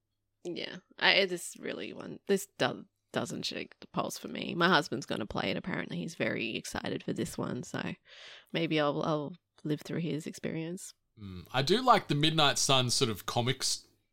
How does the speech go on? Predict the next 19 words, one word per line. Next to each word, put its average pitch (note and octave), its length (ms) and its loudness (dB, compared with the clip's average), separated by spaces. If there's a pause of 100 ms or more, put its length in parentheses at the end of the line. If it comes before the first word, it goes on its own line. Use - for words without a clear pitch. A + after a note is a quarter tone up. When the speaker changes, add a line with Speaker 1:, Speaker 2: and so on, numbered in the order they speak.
(300)
Speaker 2:
and B2+ 120 -4
things C3 280 4
like B2+ 220 4
that, C#3+ 260 6
and B2+ 140 -4
focusing C3+ 500 4
on A#2 120 2
Speaker 1:
Oh. G2+ 40 0
Speaker 2:
sort A#2+ 180 2
of A2 220 -2
different, A#2+ 480 2 (180)
different A#2+ 360 -2
groups B2+ 340 2
of A2 140 2
the, A2+ 280 2
the A#2 80 -2
Marvel A#2+ 360 4
universe. B2+ 540 2
So, C3 300 2